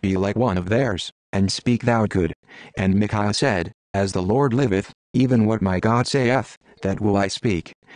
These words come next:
And when he was come to the king, the king said unto him, "Micaiah, shall we go to Ramoth Gilead to battle, or shall I forbear?" And he said, "Go ye up,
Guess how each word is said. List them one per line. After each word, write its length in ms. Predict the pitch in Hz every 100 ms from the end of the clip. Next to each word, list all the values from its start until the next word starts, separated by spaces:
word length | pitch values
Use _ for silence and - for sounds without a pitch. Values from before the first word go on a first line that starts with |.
| - -
And 180 | 92 82
when 160 | 90
he 180 | 92 104
was 160 | 104 101
come 280 | - 98 98
to 120 | 110
the 140 | 104
king, 320 | - 135 95 101 _
the 160 | - 95
king 200 | 101 98
said 240 | - 92
unto 220 | 95 92 95
him, 340 | 110 104 92 -
"Micaiah, 760 | 95 104 104 98 107 131 95 95 - -
shall 260 | - 104
we 120 | 113
go 160 | 110 107
to 140 | 107
Ramoth 360 | 104 117 139 127
Gilead 340 | 107 131 107 90
to 100 | 98
battle, 440 | 98 110 90 95 - _
or 160 | 98 98
shall 240 | 104 95
I 100 | 95
forbear?" 560 | 98 92 87 104 120 147 _ - - -
And 180 | 104 98
he 100 | 87
said, 400 | - 113 90 92 - _
"Go 200 | - 95
ye 180 | 120 101
up, 220 | 123 -